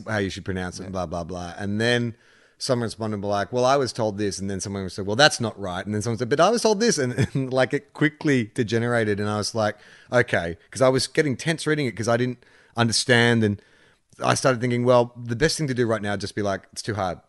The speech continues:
Speaker 1: I won't, I'll just close myself off and, and just won't bother," like, but I was like, "No, no, maybe just read it <laughs> and try and understand," and sort of,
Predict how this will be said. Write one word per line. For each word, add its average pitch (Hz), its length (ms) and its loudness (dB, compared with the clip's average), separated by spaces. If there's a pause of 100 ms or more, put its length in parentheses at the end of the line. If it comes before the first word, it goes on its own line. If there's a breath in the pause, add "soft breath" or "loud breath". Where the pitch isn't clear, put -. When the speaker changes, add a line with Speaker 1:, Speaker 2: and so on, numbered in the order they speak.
Speaker 1:
I 101 80 -6
won't, 98 320 -4
I'll 92 140 -6
just - 200 -10
close 95 200 -4
myself 92 340 -6
off 90 180 -2
and, 87 260 -6 (120)
and 101 120 -6
just 90 180 -10
won't 98 180 -4
bother," 95 220 -4
like, 92 260 -6
but 104 120 -6
I 110 40 -2
was 104 80 -4
like, 107 100 -4
"No, 107 80 -4
no, 104 280 0 (680)
maybe 117 280 0
just 156 180 0
read 135 300 4
it 175 180 6
<laughs> - 680 -6
and 113 120 -4
try 123 200 2
and 127 100 2
understand," 127 680 -2
and 113 140 -4
sort 135 160 0
of, 120 140 -2